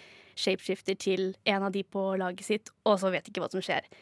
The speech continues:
Eh, hun ender da opp med å rømme, og faller, eh, ned på planeten C trettifem, også kjent som Jorden. Eh, så ja, eh, filmen er jo satt i, eh, nitten nittifem,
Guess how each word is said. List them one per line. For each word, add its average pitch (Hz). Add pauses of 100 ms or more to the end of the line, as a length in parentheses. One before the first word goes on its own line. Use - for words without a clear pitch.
(320)
Eh, 202
hun 285
ender 247
da 233
opp -
med 233
å 240
rømme, 240
og 262
faller, 202 (120)
eh, 233
ned 233
på 226
planeten 226
C 233
trettifem, 269 (100)
også 190
kjent 180
som 170 (160)
Jorden. 185 (720)
Eh, 180
så 196
ja, 160 (140)
eh, 240
filmen 233
er 220
jo 214
satt -
i, -
eh, -
nitten 220
nittifem, 214